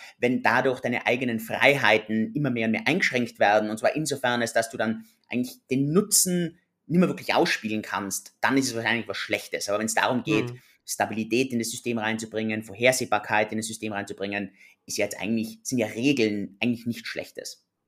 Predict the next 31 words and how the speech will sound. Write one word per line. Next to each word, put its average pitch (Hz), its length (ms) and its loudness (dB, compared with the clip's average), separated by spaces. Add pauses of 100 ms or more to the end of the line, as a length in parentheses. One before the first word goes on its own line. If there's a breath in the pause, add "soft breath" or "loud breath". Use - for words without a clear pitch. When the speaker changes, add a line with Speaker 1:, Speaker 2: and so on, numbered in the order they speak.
(160)
Speaker 2:
Hm, 123 440 -4
hm. 113 320 -8 (420 loud breath)
Und 151 480 0
ja, 151 240 2
wenn 147 80 -2
man 147 140 -2
auf 120 80 -6
den 139 200 -6
Krypto-Space 143 760 -6
zurückkommt, 139 640 -4
ich 123 100 -10
meine, 135 180 -4
Bitcoin 160 460 0
ist 135 140 -10
ja 139 140 -2
wirklich 135 420 -8
der, 123 300 0
ja, 120 180 0
der 135 80 -6
bekannteste 147 640 -2
Name, 135 280 2
was 131 180 0
ja 139 80 2
Kryptowährungen 135 640 2
angeht. 131 500 -2
Ähm, 117 260 -2 (200 loud breath)
ist 196 260 -4
für 180 140 0
dich 175 320 -6
Bitcoin, 170 560 -2
äh, - 160 -10